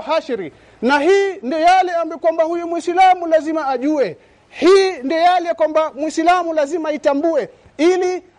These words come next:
aitengeneze ibada yake kumwabudu Allah subhanahu wa ta'ala khaufan, pia atarajie kuokoka siku kama hiyo.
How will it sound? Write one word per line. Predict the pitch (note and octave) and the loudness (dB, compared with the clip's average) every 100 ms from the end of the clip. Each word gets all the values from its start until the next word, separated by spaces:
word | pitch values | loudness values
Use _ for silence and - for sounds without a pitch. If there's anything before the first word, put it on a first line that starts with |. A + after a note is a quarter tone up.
| - | -2
aitengeneze | D4 D#4+ E4+ E4 E4 F#4 D#4 D4+ | -2 -2 -4 -4 -2 -2 -4 -4
ibada | D4+ D4+ C#4+ | 0 2 4
yake | D#4+ D#4+ B3 E3+ - | 2 -2 -8 -10 -6
kumwabudu | D4+ D#4+ E4 D#4+ D#4 | -4 0 -2 -2 0
Allah | D#4+ F4+ F4 | 0 2 -2
subhanahu | E4+ E4+ D#4+ F4 F4 | -4 -4 -2 -2 0
wa | F4 | -2
ta'ala | E4+ E4+ F4 F4 - | 0 -2 -2 -2 -2
khaufan, | F#4 G4 G#4+ G#4 G4+ - _ _ | -4 -4 -4 -4 -4 -16 _ _
pia | F#4+ G#4 G4+ F#4+ - _ D4 | 4 6 4 0 -8 _ -2
atarajie | E4 E4+ F4 E4 G4 F#4 E4+ | 2 4 4 0 -2 -2 -4
kuokoka | D4+ D#4+ - F#4+ F#4+ D#4+ | -2 -2 2 0 0 -4
siku | D#4 D4 | -4 -2
kama | D#4 C4+ | 0 0
hiyo. | C4+ C4 E3 | -4 -4 -6